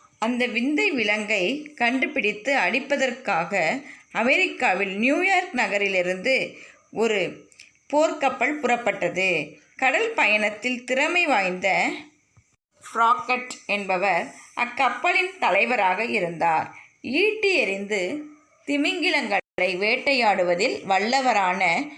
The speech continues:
நெட் என்ற வீரரும் அக்கப்பலில் இருந்தார். நானும் எனது உதவியாளர் கான்சீலும் அக்கப்பலில் சென்றோம். மூன்று மாதங்கள்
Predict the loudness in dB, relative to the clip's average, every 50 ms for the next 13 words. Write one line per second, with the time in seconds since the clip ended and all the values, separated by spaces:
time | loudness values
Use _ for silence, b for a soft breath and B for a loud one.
0 | B B _ _ -4 0 2 2 2 0 -4 -4 0 0 0 0 0 2 0 0
1 | 0 0 0 2 2 4 4 2 2 0 -2 -6 -8 -8 -8 -6 0 2 2 2
2 | 2 0 0 0 2 2 2 2 2 2 0 0 0 2 2 2 2 0 -2 -8
3 | B B B B B B B B _ 0 2 4 4 4 2 2 0 0 2 2
4 | 2 2 2 2 2 0 0 -2 -4 -2 -2 0 2 0 0 2 0 2 4 4
5 | 4 4 4 4 4 4 2 0 -2 B B B B B _ _ _ _ _ _
6 | _ 8 8 8 8 6 6 6 6 8 8 8 8 8 8 6 4 0 -2 -2
7 | -4 -4 2 6 6 6 8 8 8 8 8 8 8 6 6 6 6 6 4 6
8 | 8 8 8 6 4 B B B B B B B 8 8 10 10 8 8 8 8
9 | 8 10 10 10 10 10 8 8 6 6 6 8 8 10 8 8 6 B B